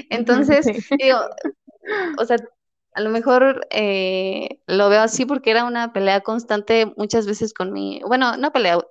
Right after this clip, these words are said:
Speaker 1: una discusión constante con, con mi abuelita, ¿no? Que pues ella años igual cocinando y demás, y,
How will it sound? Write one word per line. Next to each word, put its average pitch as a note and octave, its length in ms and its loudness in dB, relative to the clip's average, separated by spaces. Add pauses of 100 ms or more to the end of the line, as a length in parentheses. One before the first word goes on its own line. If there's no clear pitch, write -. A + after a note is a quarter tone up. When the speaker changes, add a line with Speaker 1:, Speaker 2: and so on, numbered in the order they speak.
(100)
Speaker 1:
una A3+ 220 -2
discusión F#3+ 500 -6
constante G3+ 560 -6
con, D3+ 400 -12
con F#3 160 -4
mi E3+ 60 -2
abuelita, E3 540 -2 (200)
¿no? F3+ 280 -10 (440)
Que G3+ 120 -2
pues G3+ 180 2
ella A#3 500 2 (280)
años A#3+ 800 -2
igual F#3 460 -2
cocinando G#3 1160 0
y F3+ 280 -6
demás, G3 480 -2
y, - 80 -12